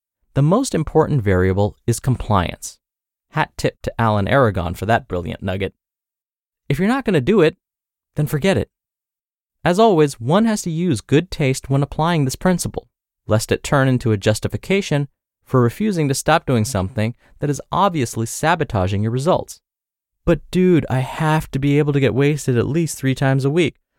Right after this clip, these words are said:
There's no way I can live a life of five sober nights a week." Nonetheless, obsessing over meaningless details and or trying to employ a strategy that you despise is not a recipe for long-term success. The takeaway.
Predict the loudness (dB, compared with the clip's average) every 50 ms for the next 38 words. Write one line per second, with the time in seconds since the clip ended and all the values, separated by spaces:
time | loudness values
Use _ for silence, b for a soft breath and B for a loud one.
0 | _ -4 0 0 0 2 2 2 2 2 2 2 0 0 0 0 0 -2 -2 -2
1 | -4 -6 -4 -4 -2 0 2 2 2 2 2 2 2 2 2 2 0 -2 -6 -8
2 | -8 -6 -4 -2 0 2 0 0 0 -2 0 2 2 4 4 2 0 0 0 0
3 | 0 0 0 0 2 2 2 0 0 -4 _ _ _ _ _ _ _ _ _ _
4 | _ _ _ 0 2 2 4 4 4 4 4 2 0 -4 -12 -10 -8 -8 -8 -4
5 | -2 -2 -2 -2 -2 -2 -2 0 0 2 2 2 4 4 2 2 0 -2 -4 -4
6 | -2 -2 -2 -2 0 0 2 2 2 2 2 2 2 2 2 2 2 0 -2 -2
7 | -2 -2 -2 0 0 -2 -4 -4 -4 -4 -4 -4 -6 -6 -2 0 2 2 2 0
8 | -2 -4 -2 0 2 4 4 2 2 0 -2 -2 -2 -2 -2 -4 -4 -4 -6 -6
9 | -4 -2 0 2 2 2 0 -2 -4 -8 _ _ _ _ _ _ -6 -4 -4 -2
10 | 0 0 0 0 0 0 0 -2 -2 -2 -2 0 2 2 0 0 0 -4 -4 -2
11 | -2 -4 -2 -2 -2 -2 0 0 0 0 0 -2 -2 -2 -2 -2 -2 -4 -6 -6
12 | -2 0 2 2 2 0 -2 -8 -18 _ _ _ _ _ _ _ _ _ _ _
13 | _ _ _ _ _ _ _ _ -8 -6 -2 0 0 0 0 -2 -4 -4 -4 -6